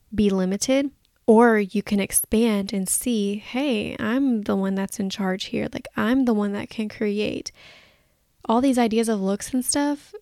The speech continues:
is really not even a fucking thing. You know, I mean, it can be, right?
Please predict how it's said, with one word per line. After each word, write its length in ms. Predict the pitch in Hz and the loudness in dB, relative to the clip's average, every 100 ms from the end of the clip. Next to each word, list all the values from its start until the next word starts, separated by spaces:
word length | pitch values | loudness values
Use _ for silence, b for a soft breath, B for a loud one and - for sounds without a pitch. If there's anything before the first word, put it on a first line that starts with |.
| - | -2
is 180 | 220 208 | 0 0
really 280 | 202 226 247 | 0 2 2
not 220 | 247 247 | 2 2
even 300 | 247 254 247 | 2 2 0
a 80 | 240 | 0
fucking 380 | - 233 233 208 | -4 -4 -4 -4
thing. 500 | - 233 196 196 - _ | 0 2 2 -4 -10 _
You 140 | - 220 | 0 2
know, 160 | 202 | 4
I 40 | 214 | 4
mean, 160 | 208 | 2
it 100 | 190 | 0
can 400 | - 214 208 277 | -2 2 4 4
be, 360 | 208 180 190 233 - _ - | 2 2 -2 -6 -10 _ -10
right? 400 | 240 190 190 247 | -2 -2 -2 -4